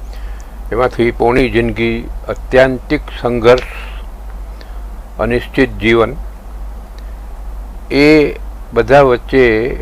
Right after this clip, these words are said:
અધધ કહી શકાય એવું એમણે સર્જન કર્યું છે. કુલ એકસો ને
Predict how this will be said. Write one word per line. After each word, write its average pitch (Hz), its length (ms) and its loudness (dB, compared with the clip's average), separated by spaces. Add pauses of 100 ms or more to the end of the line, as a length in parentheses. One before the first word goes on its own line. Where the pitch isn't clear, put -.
(560)
અધધ 127 460 6
કહી 127 240 2
શકાય 120 420 4
એવું 113 300 0
એમણે 107 360 -4
સર્જન 104 360 0
કર્યું 92 340 -2
છે. - 340 -10 (880)
કુલ 139 420 2
એકસો 127 400 0
ને 120 140 -2